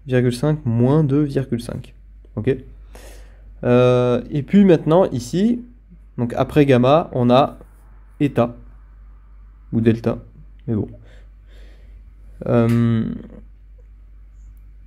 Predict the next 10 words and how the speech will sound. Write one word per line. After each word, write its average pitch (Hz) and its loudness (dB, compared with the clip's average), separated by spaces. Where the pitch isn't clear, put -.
donc 139 0
ce 147 2
delta, 135 4
c'est 151 -2
quoi ? 160 2
C'est 123 -2
aussi, 160 0
euh, 117 -2
une 131 -4
chaîne 139 -2